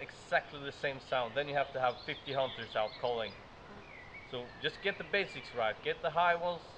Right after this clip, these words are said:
get the middle ones, and the low ones, and just play around with it. If you just take your call to a hunt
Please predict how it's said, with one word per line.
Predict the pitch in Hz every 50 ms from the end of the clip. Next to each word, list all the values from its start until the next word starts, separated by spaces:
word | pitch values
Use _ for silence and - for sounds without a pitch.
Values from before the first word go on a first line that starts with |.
| - -
get | 131 131 -
the | 139
middle | 143 156 160 160 160
ones, | 160 165 160 156 143 - -
and | 131 131
the | 135
low | 135 139 147 147 143
ones, | 135 127 120 110 104 - - 123
and | 117 117
just | 139 131 - - -
play | 143 147 156
around | 151 143 147 151 147 143 127
with | 120 107
it. | 104 104 - - - - - - - - - - - - - - - -
If | 120 110
you | - 139 151
just | 147 - -
take | 165 170 156 -
your | 151 139
call | - 170 165 160 156
to | 147 - 156
a | 147
hunt | 143 160 165 160